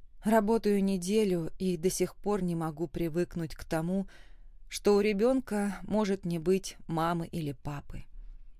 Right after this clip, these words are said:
Сложно это понять. «Нет, милая, у них все есть. Они просто приедут в гости. Подарки привезут». Выкручиваюсь, вспоминая, что сегодня приедет наш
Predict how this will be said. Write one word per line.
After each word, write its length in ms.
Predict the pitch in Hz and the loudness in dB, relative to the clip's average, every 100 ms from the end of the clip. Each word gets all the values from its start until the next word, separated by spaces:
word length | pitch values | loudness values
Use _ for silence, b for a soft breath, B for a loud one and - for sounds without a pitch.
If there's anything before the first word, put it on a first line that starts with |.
| - - - | -18 -20 -18
Сложно 420 | - - 208 226 165 | -8 -2 -2 -2 -6
это 180 | 135 | -6
понять. 500 | - 143 147 147 - - - - - - b b b b b b - - - - - - | -8 -8 -8 -10 -14 -18 -20 -20 -20 -20 b b b b b b -14 -14 -16 -20 -20 -4
«Нет, 220 | 233 254 - | 2 2 4
милая, 640 | 196 190 175 165 151 151 - - - - - - | 4 4 0 -4 -8 -12 -18 -18 -18 -18 -18 -4
у 60 | 214 | 2
них 460 | 247 285 - - - - | 4 2 -2 -14 -16 -14
все 320 | - - 208 | -4 0 2
есть. 520 | 165 143 147 - - - - - - - - - | 0 -2 -8 -10 -12 -14 -18 -20 -20 -20 -18 -2
Они 200 | 220 233 | 2 2
просто 380 | 220 330 - 165 | 4 2 2 -4
приедут 440 | - 170 208 160 | 0 0 0 -4
в 80 | 127 | -8
гости. 520 | 143 160 - - 175 - - - - - | -6 -6 -6 -10 -14 -16 -18 -18 -18 -4
Подарки 500 | - 330 247 - - | 4 4 4 0 -8
привезут». 680 | - 175 160 160 151 151 - - - - - - - - - - - | -4 -2 -2 -4 -6 -10 -14 -16 -18 -20 -20 -18 -18 -18 -18 -16 -2
Выкручиваюсь, 920 | 180 185 214 220 202 170 165 160 - | 0 2 2 2 0 0 0 -2 -6
вспоминая, 640 | - - 190 185 190 196 185 | -6 0 2 2 2 2 2
что 200 | - 185 | -2 -4
сегодня 520 | - 180 185 185 175 | -2 0 0 0 -2
приедет 560 | - 185 170 165 170 170 | 0 0 0 0 -2 -2
наш 300 | 165 165 | -2 -2